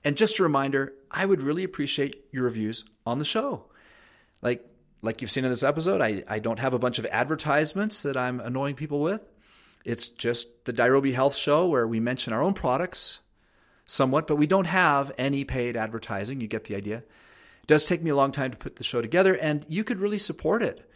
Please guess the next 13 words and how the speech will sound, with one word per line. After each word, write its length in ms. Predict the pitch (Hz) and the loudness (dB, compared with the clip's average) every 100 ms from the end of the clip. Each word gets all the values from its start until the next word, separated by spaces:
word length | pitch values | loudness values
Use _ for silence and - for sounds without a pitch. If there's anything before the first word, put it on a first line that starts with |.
| _ - | _ -6
by 120 | 151 | 0
simply 340 | 151 180 151 135 | 2 2 0 -2
going 280 | 135 135 135 | 0 -2 -4
to 200 | 131 - | -6 -2
iTunes 640 | 123 170 - 107 143 - _ _ _ _ - | -2 -2 -4 -6 -6 -10 _ _ _ _ -4
and 160 | 131 | 2
leaving 300 | 135 143 139 | 4 4 2
a 60 | 127 | 0
review. 420 | 120 110 107 78 - - - | 0 0 -4 -4 -14 -20 -4
And 160 | 127 | 0
then 120 | 143 147 | 2 2
each 220 | 143 - | 0 -2
week, 220 | 120 | -4